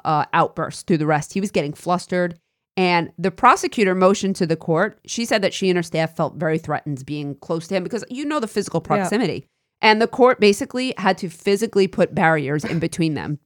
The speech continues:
Speaker 1: to ensure the prosecutor and her staff and their safety. The toxicology report was kind of, I would say, a wash. It showed that Wendy had some narcotics in her. It did show that she had Percocet, but not so much that it would have rendered her or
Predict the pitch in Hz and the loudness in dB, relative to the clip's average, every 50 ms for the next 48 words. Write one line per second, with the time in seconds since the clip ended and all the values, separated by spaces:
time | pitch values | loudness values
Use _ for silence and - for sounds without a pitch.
0 | _ - - 175 170 151 - - 175 165 - - 175 165 165 160 - 160 147 165 | _ -2 0 2 2 2 0 0 -2 -2 -2 0 0 0 0 0 0 0 -2 -2
1 | - 160 - - 165 156 151 147 139 - 135 143 135 143 151 143 139 - - 135 | -2 -4 -6 -4 -2 0 0 0 -2 -2 -2 -4 -2 -2 -2 -2 -4 -4 -4 -4
2 | 135 - 143 139 139 139 - - 113 117 - - - - - _ _ _ _ _ | -4 -2 -4 -4 -4 -4 -6 -8 -8 -8 -8 -12 -16 -18 -18 _ _ _ _ _
3 | _ _ _ _ _ _ _ _ - - - 294 254 - - - - - 214 190 | _ _ _ _ _ _ _ _ -6 -2 0 0 0 0 0 -6 -2 0 2 2
4 | 190 196 185 185 170 170 - - 185 180 180 170 - 175 165 170 165 165 160 160 | 2 2 2 0 0 -2 0 2 2 4 4 2 0 -2 -2 2 2 4 4 4
5 | 156 156 156 156 - - - _ _ _ _ - - 208 226 233 226 226 190 190 | 4 4 2 0 -2 -4 -14 _ _ _ _ 0 4 4 6 6 6 4 4 2
6 | - - 190 190 185 - - 175 175 170 170 165 160 160 170 233 - - - 165 | 2 2 2 2 2 0 2 2 2 2 4 4 4 4 4 4 2 -2 -8 -6
7 | - - 214 214 220 262 226 - 190 180 180 190 190 196 175 180 202 175 170 170 | -2 -2 -2 0 0 -2 0 0 2 2 2 2 0 -2 -2 -2 0 2 2 2
8 | 170 165 151 - - - - 160 160 160 160 160 160 - - 160 147 151 170 185 | 2 0 -2 -6 -8 -4 -2 -2 0 0 0 0 0 0 0 0 2 2 2 0
9 | - - 165 170 196 190 156 - 165 - - 202 180 - - - 180 175 180 170 | -2 -2 -2 0 0 0 -2 0 2 2 2 2 0 -4 -2 0 2 2 2 2
10 | 156 147 - 160 160 165 160 156 160 160 151 - 185 170 - 196 214 - 220 220 | 0 -2 -4 -6 -6 -2 0 0 0 0 0 -2 -4 -4 -2 -4 -6 -2 0 -2
11 | - 202 - 175 - - 170 170 175 190 196 214 - - - - - 185 180 185 | -2 0 -2 -2 -2 -2 -2 0 2 2 2 2 0 -2 -6 -2 0 0 2 2
12 | 180 156 143 190 - - - 175 156 135 139 160 156 160 147 147 147 156 160 165 | 0 0 -2 -2 -4 -2 0 0 0 0 0 0 0 0 0 0 0 0 0 -2
13 | 170 165 - 196 185 175 123 147 147 - | -4 -4 -4 -2 -2 0 0 -2 -2 -4